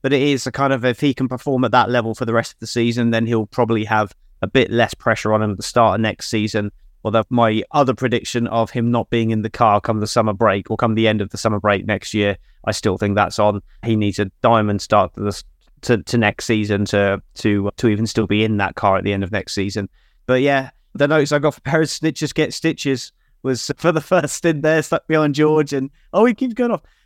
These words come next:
But yeah, and yeah, Max, I thought, did really well. I had down in my notes that it was a really p-, mature performance in the first stint. It was, but then he reverted back to old Verstappen in the second half of the race, just constantly swearing at his race engineer. I know it's the,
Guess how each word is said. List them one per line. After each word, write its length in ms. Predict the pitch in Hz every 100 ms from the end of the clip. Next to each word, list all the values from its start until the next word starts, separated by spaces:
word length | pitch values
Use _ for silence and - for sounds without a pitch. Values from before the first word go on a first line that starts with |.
| -
But 200 | 196 185
yeah, 260 | 214 156
and 220 | 175 156 -
yeah, 160 | 180
Max, 280 | 165 196 151
I 120 | 165
thought, 260 | 156 165 147
did 180 | 156 143
really 200 | 185 170
well. 240 | 156 139 -
I 100 | 156
had 260 | 170 180
down 260 | 175 160 147
in 80 | 143
my 140 | 147
notes 180 | 147 135
that 100 | -
it 140 | 139
was 140 | 139 135
a 60 |
really 260 | 135 160 143
p-, 180 | - 135
mature 340 | 143 135 147 123
performance 460 | 120 135 120 110
in 40 | 117
the 60 |
first 300 | 113 113 110
stint. 320 | - 110 127 -
It 120 | 147
was, 400 | 139 170 117 113
but 100 | 139
then 140 | 143
he 100 | 139
reverted 540 | 135 131 139 131 135 120
back 200 | 131 -
to 220 | 135 131
old 220 | 127 143
Verstappen 400 | 131 - 131 131
in 80 | 123
the 80 | 120
second 300 | - 143 123
half 260 | 120 110 113
of 80 |
the 80 | 110
race, 320 | 113 110 110
just 160 | - 110
constantly 480 | - 120 - 117 120
swearing 480 | - 131 123 117 113
at 100 | 101
his 240 | 117 -
race 220 | 117 120
engineer. 300 | 120 120 117
I 100 | 120
know 200 | 131 127
it's 180 | 120 110
the, 280 | 120 113